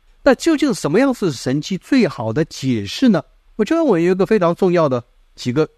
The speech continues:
逻辑的论述。第一个，我们确信我们不是讲说是一个间隔的神，因为我们不了解，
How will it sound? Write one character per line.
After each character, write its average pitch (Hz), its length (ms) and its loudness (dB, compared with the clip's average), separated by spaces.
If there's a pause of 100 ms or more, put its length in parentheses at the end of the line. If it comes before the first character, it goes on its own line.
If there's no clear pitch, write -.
(120)
逻 151 180 0
辑 117 220 -8
的 139 100 0
论 165 240 2
述。 110 240 -4
第 131 140 -2
一 131 40 0
个， 127 80 -4 (140)
我 160 80 -2
们 202 80 2
确 302 160 2
信 269 120 0
我 151 200 0
们 156 80 -2
不 233 140 -2
是 220 100 0
讲 110 240 -4
说 160 160 -2
是 160 220 -2
一 120 180 -2
个 160 140 -2
间 269 280 2
隔 139 140 0
的 143 80 0
神， 151 160 -4
因 208 140 -2
为 277 100 2
我 135 160 0
们 143 100 -2
不 170 120 -2
了 143 240 2
解， 127 260 -6